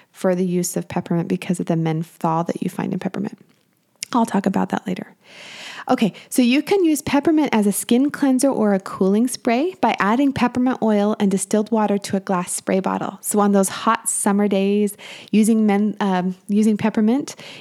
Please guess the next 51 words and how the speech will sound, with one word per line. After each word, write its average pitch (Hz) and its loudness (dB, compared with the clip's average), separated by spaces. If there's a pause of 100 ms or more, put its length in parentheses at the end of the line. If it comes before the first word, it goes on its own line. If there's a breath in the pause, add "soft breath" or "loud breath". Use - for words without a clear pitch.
in 214 6
a 196 6
spray 208 0
can 214 0
help 185 -2
cool 196 0
the 190 -2
skin. 196 -2 (540 loud breath)
Just 285 2
make 311 2
sure 277 2
not 226 0
to 240 -2
spray 208 2
it 208 4
in 202 4
your 190 2
eyes. 165 -4 (160)
This 226 0
candy 262 2
cane 247 2
scented 226 4
spray 196 2
will 185 2
also 196 0
help 185 -2
keep - -8
the - -12
bacteria 294 -2
away. - -6 (1000 soft breath)
So 294 2
that's 359 0
our 359 4
skincare 233 0
section. 247 -2 (560 loud breath)
Like 208 0
I 294 2
said, 277 -2
make 220 -2
sure 208 -2
to 220 -4
dilute 240 -2
the 214 0
proper 196 -2
amount 240 0
so - -2
that 185 -4
you 196 -4
don't 202 0
cause - -4
dermatitis. - -4